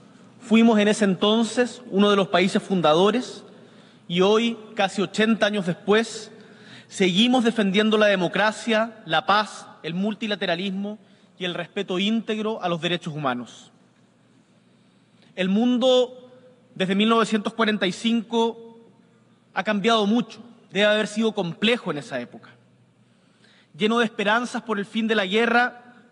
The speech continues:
pero desgarrado por la pobreza, destrucción y muerte que dejó a su paso. Aún marcado en mil novecientos cuarenta y cinco por la infamia del colonialismo,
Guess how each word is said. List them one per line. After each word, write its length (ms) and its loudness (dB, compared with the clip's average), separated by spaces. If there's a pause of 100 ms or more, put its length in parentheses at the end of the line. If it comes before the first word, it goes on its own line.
(100)
pero 160 -4
desgarrado 540 0
por 100 -6
la 100 -2
pobreza, 540 -6 (600)
destrucción 640 -6
y 80 -2
muerte 560 -2
que 120 -6
dejó 220 -4
a 60 0
su 160 -12
paso. 260 -10 (1200)
Aún 240 -4
marcado 540 0
en 80 -4
mil 120 -4
novecientos 480 -6
cuarenta 380 -4
y 60 -4
cinco 360 -4
por 140 -6
la 80 -4
infamia 400 -2
del 140 0
colonialismo, 760 -2